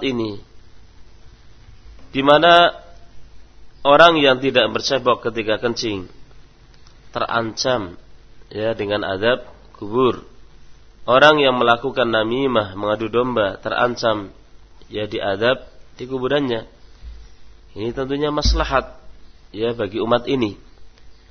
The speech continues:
Jadi Ar-Rasul alaihi salatu wassalam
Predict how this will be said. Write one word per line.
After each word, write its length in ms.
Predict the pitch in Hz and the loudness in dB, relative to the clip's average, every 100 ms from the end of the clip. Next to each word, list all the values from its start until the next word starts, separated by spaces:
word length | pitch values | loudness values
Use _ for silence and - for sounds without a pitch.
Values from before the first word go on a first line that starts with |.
| - - - - - - | -20 -20 -20 -20 -18 -10
Jadi 600 | 101 120 139 143 - - - - - - - | -4 0 0 0 -6 -18 -20 -20 -20 -12 -4
Ar-Rasul 720 | 107 107 104 - 131 151 139 | 0 0 6 6 8 4 4
alaihi 400 | 113 120 117 110 | 4 4 2 0
salatu 480 | - 104 110 107 98 | 0 2 2 2 -2
wassalam 480 | - 95 127 160 | -2 4 4 4